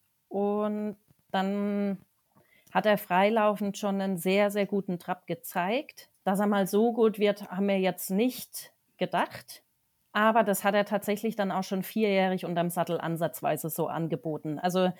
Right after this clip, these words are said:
es war wirklich, sobald man da Gas gegeben hat, es war eigentlich eher der langsame Trab, der ihm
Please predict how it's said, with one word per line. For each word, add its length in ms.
es 80
war 100
wirklich, 300
sobald 340
man 140
da 140
Gas 320
gegeben 480
hat, 340
es 60
war 80
eigentlich 260
eher 80
der 100
langsame 560
Trab, 300
der 220
ihm 400